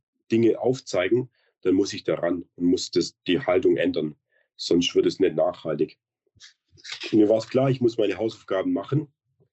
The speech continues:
und muss schon da auch was reinstecken und richtig, ähm, mir Mühe, zumindest Mühe geben, so wie ich das kann. Aber für den Erfolg bin ich nicht verantwortlich. Ich kann nicht das,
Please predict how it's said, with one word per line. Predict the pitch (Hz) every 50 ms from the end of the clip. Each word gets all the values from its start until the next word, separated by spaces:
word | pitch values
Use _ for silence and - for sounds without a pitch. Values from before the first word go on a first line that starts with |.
| _ _ _ _ _ _ -
und | 101 98
muss | 101 104 95 - - - -
schon | - - 113 120 123 - - _ _ _ _ _ _ _ _ _
da | - 98 95
auch | 92 90 87
was | 87 85 - -
reinstecken | 87 95 110 120 - - 117 110 - 110
und | 95 92 87
richtig, | - 101 92 - - 82 - - - -
ähm, | 90 82 82 85 85 82 82 - - - - - - - - -
mir | 90 95 98
Mühe, | 101 113 127 131 131 - - - - - -
zumindest | - 107 107 117 127 123 - -
Mühe | 107 113 120 113
geben, | 117 113 107 101 98
so | 92 92 92
wie | 92
ich | 87 -
das | - - -
kann. | - 104 101 127 156 147 _ _ _ _ _ _ _ _ _ _ _ _ _ _ -
Aber | 98 92 98
für | 82 - 113
den | 107 101 87
Erfolg | 90 92 - - 101 101 110 - -
bin | 95 95
ich | 87 -
nicht | 95 92 87 -
verantwortlich. | - 76 73 87 85 85 80 73 - 76 73 - - _ _ _ _ _
Ich | - - -
kann | - 104 101 101
nicht | 101 104 104 - _ -
das, | - 90 - - - _